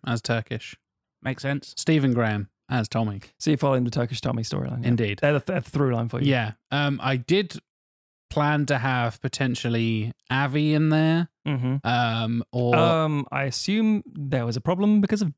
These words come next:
Speaker 3: death.
Speaker 1: He's dead, yes. Um, the actor who plays Avi died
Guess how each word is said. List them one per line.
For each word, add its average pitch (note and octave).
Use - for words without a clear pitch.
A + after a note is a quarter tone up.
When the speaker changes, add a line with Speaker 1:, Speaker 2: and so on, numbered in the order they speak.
Speaker 3:
death. -
Speaker 1:
He's C3
dead, G#2+
yes. A2+
Um, A#2+
the B2+
actor C3
who A#2+
plays A#2+
Avi A2+
died A2